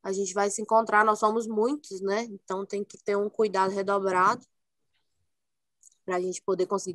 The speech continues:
gravar ou pra conseguir fazer imersão, pra conseguir fazer qualquer coisa, ainda mais porque tem eu que moro com meus pais, por exemplo, que são um grupo de risco, então pra mim é tipo assim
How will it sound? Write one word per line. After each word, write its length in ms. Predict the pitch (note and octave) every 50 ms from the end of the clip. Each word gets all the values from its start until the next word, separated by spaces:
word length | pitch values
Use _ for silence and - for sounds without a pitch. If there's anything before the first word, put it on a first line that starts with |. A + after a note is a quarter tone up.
| F3+ F#3
gravar 520 | F#3 F3+ F3+ E3+ E3+ G3 G3+ G#3 G#3 G3
ou 140 | F#3 F3+ F3+
pra 160 | - - F#3 -
conseguir 760 | - F#3 E3+ - F3+ E3 F3 F3+ F3+ F3 E3+ E3+ D#3+ C#3+ _ _ _ _ _ _ _ -
fazer 280 | G#3 F#3+ F3+ F3+ F#3+ F3+
imersão, 560 | F3+ F3+ F3+ F3 - - - G3+ G3+ G3+ F#3+
pra 100 | G3 F3+
conseguir 280 | - F#3 F3+ F3 F#3+ F#3+
fazer 240 | - F3+ F3 F3+ F3+
qualquer 300 | - F3 D#3+ - F3 E3+
coisa, 400 | _ - F#3 F3+ F#3 G3 F#3+ F#3+
ainda 180 | F#3+ G3 F#3+ F3
mais 220 | F3+ F3+ F#3+ -
porque 200 | - - A3 G#3
tem 420 | - - A3 A3 A3+ A3 F#3+ E3+ _ _ _ _ - - - _ _ _ _ _ -
eu 160 | - G#3 G3+
que 80 | G3 G3+
moro 180 | G3+ G3 F#3 F#3
com 80 | G3
meus 180 | F#3 F#3 F3+ -
pais, 220 | - F#3 F3+ F3
por 100 | - F#3 F3+
exemplo, 320 | F3 F3 E3+ E3+ F3 -
que 100 | - F#3+
são 180 | - - F#3+ F#3
um 20 |
grupo 180 | F#3 F#3 F3+ -
de 120 | - G3 F#3
risco, 440 | F3 F#3 F#3 G3 G#3 G#3 - -
então 220 | G3+ - - F#3+ F#3+
pra 240 | - G3+ G3 G3 F#3+
mim 240 | F#3+ F#3+ F#3+ G3 G#3
é 60 | G#3+ G#3+
tipo 180 | - - -
assim 340 | A3+ - - G3 F3 E3 D#3